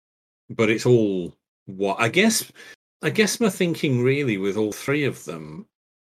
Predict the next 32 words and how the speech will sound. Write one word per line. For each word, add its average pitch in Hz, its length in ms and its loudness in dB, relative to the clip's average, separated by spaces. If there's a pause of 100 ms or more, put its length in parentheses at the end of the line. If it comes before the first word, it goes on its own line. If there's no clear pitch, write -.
um, 95 360 -14
because - 480 2
we 113 180 -2
can 110 180 -6
only 107 320 0
have 95 360 -8 (360)
three, 127 460 -4 (640)
yeah, 160 340 -4
it 147 180 -2
kind 170 240 -6
of, 165 80 -4 (240)
like 131 240 -4
you 143 80 -10
say, 156 240 -4
they 135 180 0
could 131 300 -4
all, 127 520 6
actually, 110 280 -6
all 170 260 4
three 151 840 -6 (640)
could - 460 0 (500)
do, 107 480 2 (220)
well, 95 100 -10
maybe 92 220 -6
not 85 180 -12
the 85 60 -10
Mini, 87 280 -8
couldn't - 260 -12
be 82 100 -12
the 78 160 -12 (100)
practical - 360 -10
choice, - 340 -16